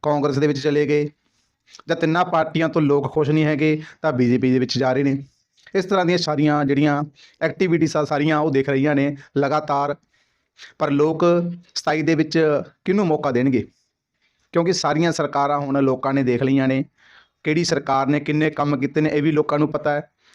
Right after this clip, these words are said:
ਇੱਕ ਬਦਲਾਅ ਦੇ ਨਾਂ ਨੂੰ ਆਮ ਆਦਮੀ ਪਾਰਟੀ ਦੀ ਸਰਕਾਰ ਨੂੰ ਲੈ ਕੇ ਆਂਦਾ ਕਿ ਸ਼ਾਇਦ ਬਦਲਾਅ ਆ ਸਕੇ।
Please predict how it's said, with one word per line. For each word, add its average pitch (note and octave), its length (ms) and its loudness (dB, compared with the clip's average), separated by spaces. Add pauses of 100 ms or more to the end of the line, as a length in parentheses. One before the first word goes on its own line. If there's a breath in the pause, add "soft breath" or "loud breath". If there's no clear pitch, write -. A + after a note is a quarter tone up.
(140)
ਇੱਕ D#3 160 -4
ਬਦਲਾਅ C3+ 460 0
ਦੇ E3 120 0
ਨਾਂ D3 240 0
ਨੂੰ D3 160 0
ਆਮ C#3+ 180 0
ਆਦਮੀ D3 200 2
ਪਾਰਟੀ C#3+ 380 -4
ਦੀ C#3 100 4
ਸਰਕਾਰ C3+ 360 -2
ਨੂੰ C#3 120 0
ਲੈ C#3 100 2
ਕੇ C#3 120 -2
ਆਂਦਾ C#3 300 -2 (380 loud breath)
ਕਿ D3 80 -2
ਸ਼ਾਇਦ C#3+ 220 0
ਬਦਲਾਅ C3 400 0
ਆ B2+ 140 0
ਸਕੇ। B2+ 280 -4